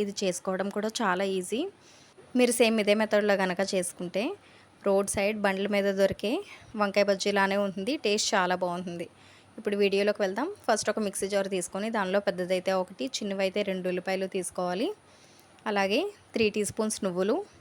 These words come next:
తెల్ల నువ్వులు తీసుకోవాలి. వన్ టీ స్పూన్ జీలకర్ర, సాల్ట్ మీ టేస్ట్కి తగ్గట్టు తీసుకోవచ్చు. వన్ టేబుల్ స్పూన్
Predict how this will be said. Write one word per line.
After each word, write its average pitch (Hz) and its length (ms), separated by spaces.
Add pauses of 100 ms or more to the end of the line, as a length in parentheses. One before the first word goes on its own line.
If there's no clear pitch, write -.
(360)
తెల్ల 202 260
నువ్వులు 208 280
తీసుకోవాలి. 185 520 (500)
వన్ 196 180
టీ 202 120
స్పూన్ 202 300 (320)
జీలకర్ర, 190 400 (1160)
సాల్ట్ 226 340
మీ 202 140
టేస్ట్కి 190 360
తగ్గట్టు 185 360
తీసుకోవచ్చు. 185 520 (840)
వన్ 240 180
టేబుల్ 196 300
స్పూన్ 285 240